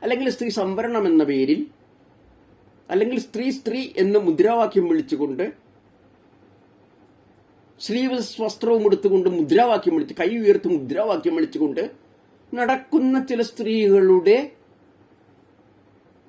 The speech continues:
പ്രേരണ കൊണ്ടാണ്. അപ്പോ സ്വയം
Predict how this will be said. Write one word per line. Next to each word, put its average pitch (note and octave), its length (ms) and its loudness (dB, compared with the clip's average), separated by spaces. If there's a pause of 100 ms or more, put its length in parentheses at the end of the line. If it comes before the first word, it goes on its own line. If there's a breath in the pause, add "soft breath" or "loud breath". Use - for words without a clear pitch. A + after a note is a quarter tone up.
(1800)
പ്രേരണ D#3 500 2
കൊണ്ടാണ്. E3+ 600 -2 (2750)
അപ്പോ G3 400 -2 (840)
സ്വയം G3+ 440 2